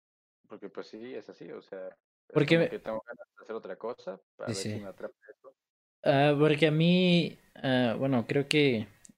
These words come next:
Speaker 2: yo voy a ser el, bueno, en-, entre tú y yo voy a ser el único que haya tenido esta experiencia. Ah, ten-, he tenido una clase en el que me dejaban ver un montón de películas.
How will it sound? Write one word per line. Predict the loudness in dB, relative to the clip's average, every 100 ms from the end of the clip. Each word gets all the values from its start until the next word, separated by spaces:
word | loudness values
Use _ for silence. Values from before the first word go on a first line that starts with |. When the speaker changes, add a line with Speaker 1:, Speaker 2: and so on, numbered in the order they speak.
| -4
Speaker 2:
yo | 0
voy | 2
a |
ser | 2 2
el, | 2 0 -4
bueno, | -6 -4 -2
en-, | -4
entre | -4 -4 -4
tú | -2 -2
y | 0
yo | 0 0
voy | -2
a | -2
ser | -2
el | -2
único | -2 -6 -6
que | -10 -12 -10
haya | -4 0 0
tenido | 0 0 -2
esta | -2 -2
experiencia. | -2 -2 -2 -2 -2 -4 -6 -10 -10 -12 -12
Ah, | -8 -4 -6 -8 _ _ _ _ _
ten-, | -6 -4 -6 -10 _ _ _ _ _ 0
he | 4 4 0 _
tenido | 2 4 6 4
una | 4 2
clase | 2 2 4 4 4 4 4 2 -2
en | -4
el | -4
que | 0 0 2
me | 2 0
dejaban | 2 4 4
ver | 4
un | 2
montón | 0 0
de | 0
películas. | -2 -2 -6 -10 -14